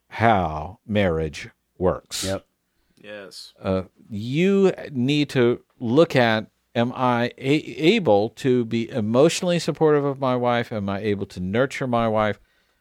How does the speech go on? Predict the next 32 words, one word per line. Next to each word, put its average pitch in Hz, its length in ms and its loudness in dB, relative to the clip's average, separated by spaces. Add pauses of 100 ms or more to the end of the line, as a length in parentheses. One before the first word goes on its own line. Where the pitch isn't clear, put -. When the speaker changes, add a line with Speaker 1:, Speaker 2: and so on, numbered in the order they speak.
(200)
Speaker 1:
I 156 180 6
think 156 200 -2
the 110 140 0
best - 560 2
thing 95 600 -2 (120)
a 101 140 2
man 120 400 0
can 123 140 -4
do 101 340 0
for 98 380 -4
everyone 151 640 2 (100)
under 135 300 -2
his 127 280 -4
roof 98 500 -2 (420)
is 98 140 -8
to 92 120 -2
put 156 400 2 (220)
all 156 280 6
of 156 220 4
their 139 300 6
lives 120 480 2 (120)
on 139 220 2
the 135 100 0
launching 120 460 2
pad 101 500 2
and 95 120 -4
equip - 400 -2
them 107 200 2
to 101 100 -2
do 95 200 0
amazing 85 440 -4
things. 82 260 -10